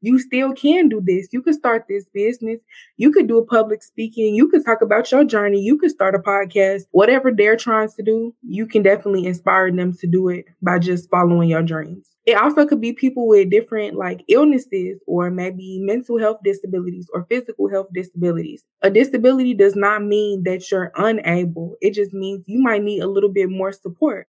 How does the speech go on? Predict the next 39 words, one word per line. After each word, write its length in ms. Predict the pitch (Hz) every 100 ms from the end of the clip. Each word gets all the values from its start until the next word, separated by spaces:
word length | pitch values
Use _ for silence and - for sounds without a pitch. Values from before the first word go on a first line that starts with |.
| -
So 280 | - 202
definitely 480 | 190 196 254 262 247
wanna 240 | 220 208 208
inspire 500 | 180 196 208 202 190
people 400 | 220 208 190 196
who 100 | 208
might 280 | 190 190 190
not 240 | 180 175
have 400 | 180 185 180 180 175
all 220 | 175 180
the 120 | 175 170
same 520 | 170 185 180 175 175
physical 540 | 196 196 196 190 190 185
or 140 | 170
mental 320 | 180 196 -
capabilities 840 | 196 190 185 170 202 240 202 185 180 -
to 100 | 208
still 360 | - 220 220
understand 680 | 208 196 196 196 202 185 180
how 200 | 180 180
they 200 | 180 185
can 200 | 214 208
reach 260 | 180 180 170
their 240 | 170 190
dreams 540 | 294 233 180 180 185 185
and 120 | 202 196
inspiring 640 | 196 - 196 190 180 175
them 260 | 202 233 233
to, 260 | 196 175 170
you 100 | 214
know, 160 | 233 185
just 280 | 180 196 -
take 200 | 214 214
those 280 | 190 196 -
first 240 | 180 180
steps 320 | - 196 180
to 120 | - 196
even 340 | 214 233 185
try. 460 | 170 202 233 185